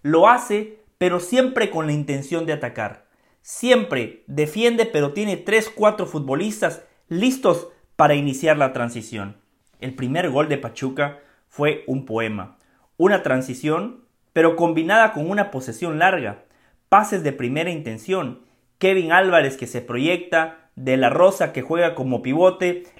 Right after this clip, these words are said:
le deja el balón a la Chofis, quien define de manera notable. Después, hay que decir también un gran partido de Avilés Hurtado.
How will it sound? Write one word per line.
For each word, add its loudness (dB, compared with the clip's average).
le 0
deja 2
el 2
balón 4
a -2
la 2
Chofis, -2
quien 0
define -2
de 0
manera -2
notable. -4
Después, 2
hay 0
que 2
decir 0
también -2
un -2
gran 2
partido 0
de 2
Avilés 0
Hurtado. 2